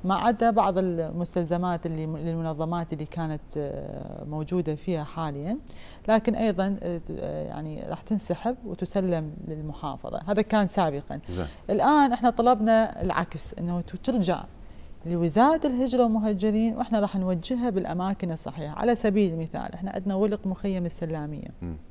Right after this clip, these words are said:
Speaker 1: مخيم السلامية أيضا يحتوي على كرفانات وبمحولات كهربائية وكثير من المستلزمات إحنا نحتاجها في س-، لتفتقد بها سنجار حاليا.
Speaker 2: مم.
Speaker 1: فإحنا نقدر ننقلها من المخيم السلامية إلى سنجار نستفاد منها، حتى ال-، الكرفانات.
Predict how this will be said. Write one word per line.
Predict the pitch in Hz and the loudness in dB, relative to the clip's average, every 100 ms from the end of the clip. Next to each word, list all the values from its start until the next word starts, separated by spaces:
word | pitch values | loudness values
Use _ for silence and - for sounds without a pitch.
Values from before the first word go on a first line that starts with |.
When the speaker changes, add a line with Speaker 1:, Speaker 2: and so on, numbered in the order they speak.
| - - - - - - - - | -20 -20 -18 -16 -18 -18 -18 -6
Speaker 1:
مخيم | 190 233 254 233 | -4 2 4 4
السلامية | 226 208 214 214 | 2 2 4 4
أيضا | - 254 214 | 2 0 0
يحتوي | 185 175 175 170 | -2 -2 -4 -2
على | 160 151 139 135 - - - | -2 -4 -4 -6 -8 -10 -6
كرفانات | 165 151 139 143 151 190 277 - | -4 -2 -2 -4 -2 -4 -4 -2
وبمحولات | 220 247 262 - 196 165 165 190 220 | -2 0 0 0 0 2 2 2 0
كهربائية | - 202 202 190 185 196 | -2 -2 0 0 2 2
وكثير | 185 185 196 240 233 | 0 -2 -4 0 2
من | 202 202 - - - - - | 2 0 -4 -14 -16 -16 -6
المستلزمات | 185 - 190 170 196 202 - | -2 2 2 2 2 2 -2
إحنا | 240 247 | 0 0
نحتاجها | 214 - 247 240 208 | 0 0 0 0 -2
في | 196 208 | -2 -2
س-، | 190 - 175 - - | -2 -4 -6 -6 -4
لتفتقد | 185 - 175 220 - 180 | -4 -4 -6 -6 -2 0
بها | 190 185 | 2 0
سنجار | - 160 156 165 156 - | -2 -4 -2 -2 -4 -8
حاليا. | 147 - - - | -8 -6 -4 -6
Speaker 2:
مم. | - - - - | -10 -16 -18 -12
Speaker 1:
فإحنا | - 220 240 | -2 2 2
نقدر | 294 262 | 4 4
ننقلها | 220 208 262 214 180 | 4 0 2 2 2
من | 170 233 269 247 | 0 0 0 0
المخيم | 226 214 202 208 226 214 | 0 -2 -2 0 2 2
السلامية | 214 196 208 208 208 - | 0 0 0 2 2 2
إلى | 254 233 | 4 4
سنجار | 214 214 185 190 208 | 2 0 0 2 2
نستفاد | 202 - 196 220 214 | 2 2 0 2 0
منها، | 175 175 | 0 -4
حتى | - 320 294 | -6 -2 2
ال-، | 226 180 | 2 0
الكرفانات. | 180 175 156 - 170 156 156 151 - | -2 -2 -4 -4 -2 -2 -2 -4 -6